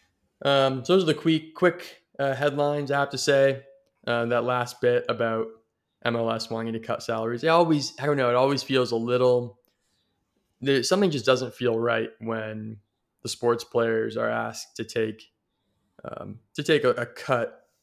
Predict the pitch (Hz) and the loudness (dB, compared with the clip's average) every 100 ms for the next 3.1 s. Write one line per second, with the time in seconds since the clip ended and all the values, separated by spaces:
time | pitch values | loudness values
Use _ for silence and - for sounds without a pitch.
0 | _ - 117 113 113 117 117 113 113 110 | _ -10 -6 -4 -4 -2 -2 0 -2 -2
1 | 104 107 - - 110 110 101 101 - _ | -4 -6 -10 -4 -2 -2 -8 -14 -16 _
2 | _ _ _ _ _ _ _ _ - 113 | _ _ _ _ _ _ _ _ -8 -6
3 | 107 | -6